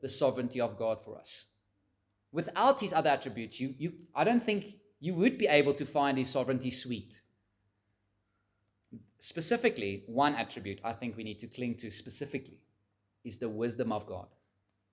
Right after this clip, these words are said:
God is wise. He knows what he's doing. <laughs> You could say that the wisdom of God is the sweetener of his sovereignty. If you lose his wisdom, you will, you will be confused. You will struggle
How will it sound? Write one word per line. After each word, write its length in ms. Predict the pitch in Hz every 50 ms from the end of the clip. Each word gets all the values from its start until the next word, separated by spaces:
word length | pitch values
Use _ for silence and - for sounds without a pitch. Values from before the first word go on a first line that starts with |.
| _ _ _ _ _ _ _ _ _
God 220 | - 123 127 143 143
is 120 | 131 107
wise. 500 | 104 101 110 110 95 87 - - - - _ _ _ _ _ _ _ _ _ _ _ _ _ _ _
He 140 | _ - 135
knows 280 | 120 113 120 127 139 135
what 120 | 131 120
he's 140 | 120 117 101
doing. 300 | 95 110 107 92 82 80 - - - -
<laughs> 300 | - - - - 127 - - - - - - - _ _ _ _ _ _ _ _ _ -
You 60 | 135
could 160 | 135 175 160
say 320 | - - 214 196 180 156 143
that 260 | 139 147 143 - -
the 100 | - 156
wisdom 600 | 143 127 120 135 160 202 190 - - 202 175 147
of 300 | 143 143 135 131 120 110
God 400 | - 127 131 139 143 147 147 139 -
is 160 | 135 123 -
the 100 | - 120
sweetener 840 | - - - - - 160 160 156 156 - 147 127 104 95 90 85 - - _ _ _ _ _ _ _ _ _ _ _ _ _ _ _ _ _ _ _ -
of 180 | 120 120 107 98
his 200 | 107 120 120 -
sovereignty. 580 | - 131 127 127 127 120 113 104 - - - - - _ _ _ _ _ _ _ _ _ _ _ _ _ _ _ _ -
If 160 | 160 156 165
you 80 | 170
lose 300 | 151 151 170 196 220 190
his 180 | - 175 156 135
wisdom, 600 | 123 123 185 226 - - - 139 131 131 131 131 -
you 120 | 135 156 160
will, 260 | 175 185 185 160 151
you 140 | - 190 190
will 240 | 160 160 185 208 208
be 180 | - 175 165
confused. 600 | 156 - 175 160 156 165 202 214 175 131 110 -
You 100 | 139 147
will 260 | 139 139 165 190 202 196
struggle 720 | 196 - - - 147 175 202 196 156 117 95 101 98 -